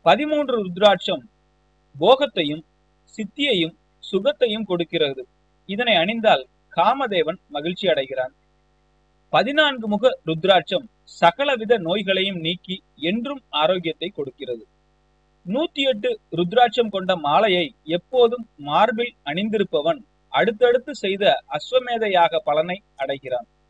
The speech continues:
ருத்ராட்சத்தின் அடி பிரம்மா, நாளம் விஷ்ணு, முகம் உருத்திரர்,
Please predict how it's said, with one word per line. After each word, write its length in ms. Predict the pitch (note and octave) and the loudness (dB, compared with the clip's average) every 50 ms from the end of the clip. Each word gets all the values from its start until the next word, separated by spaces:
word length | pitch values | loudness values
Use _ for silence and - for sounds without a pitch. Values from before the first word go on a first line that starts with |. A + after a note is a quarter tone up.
| _ _ _ _ _ _ _ _ _ _ _ _ _ | _ _ _ _ _ _ _ _ _ _ _ _ _
ருத்ராட்சத்தின் 760 | - E3 F3+ F#3 B3 C#4+ - - - B3+ A#3 - - A#3 G3+ - | -6 -4 -2 2 4 4 4 2 0 -4 -6 -4 -4 -6 -6 -4
அடி 260 | - C#3+ D3+ E3+ G#3+ A#3 A3+ - _ _ | 0 0 2 2 2 0 -2 -4 _ _
பிரம்மா, 420 | C#3+ C#3 D3 D3 D3+ F#3+ G3+ F#3+ D#3 C#3 - _ _ _ _ _ - | -4 0 0 2 2 2 2 2 2 2 -2 _ _ _ _ _ -14
நாளம் 480 | C#3+ C#3+ D3 D#3 F#3 G#3+ A#3 A#3 A3+ A3 _ | -6 0 2 2 4 4 4 2 2 0 _
விஷ்ணு, 400 | - D3+ D#3 - - - G#3 F#3+ G#3 G#3+ _ _ _ _ _ _ _ _ - | -12 -12 -10 -8 -8 -6 -6 -6 -6 -8 _ _ _ _ _ _ _ _ -8
முகம் 380 | D3 E3 F3+ F3+ B3+ C4 C4 - _ _ _ _ _ _ - | -6 -4 2 4 4 4 4 2 _ _ _ _ _ _ -10
உருத்திரர், 480 | D#3+ F3+ F#3+ _ - G#3 E3 D3 - | -10 -10 -6 _ 2 4 4 4 2